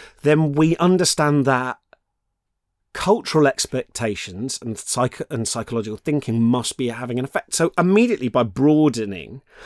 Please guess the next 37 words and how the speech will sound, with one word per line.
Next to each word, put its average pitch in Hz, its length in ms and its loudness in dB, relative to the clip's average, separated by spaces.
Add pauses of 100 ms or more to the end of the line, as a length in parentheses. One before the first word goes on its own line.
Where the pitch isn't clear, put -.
(260)
the 123 100 4
research 131 580 2
population, 95 720 -12
you 117 140 -4
start - 320 0
to - 40 -12
get - 220 -6
insights 214 480 2
and 127 80 -2
you 123 40 0
can 131 140 0
look 123 140 0
at 135 60 2
what's 110 140 -10
the 160 100 -6
same 180 360 2
and 110 100 0
what's 113 180 -6
different. 196 360 -2
And 151 140 2
what - 120 2
I'm 180 120 2
saying 220 600 4
is, 107 160 -6
and 123 100 4
the 135 80 6
reason 180 680 4
I've 113 120 2
gone 117 120 2
all 113 80 2
around 110 200 0
the 107 60 -4
houses 110 340 -8
to - 60 -16
talk 170 140 -4
about 143 200 -2
that, 147 160 0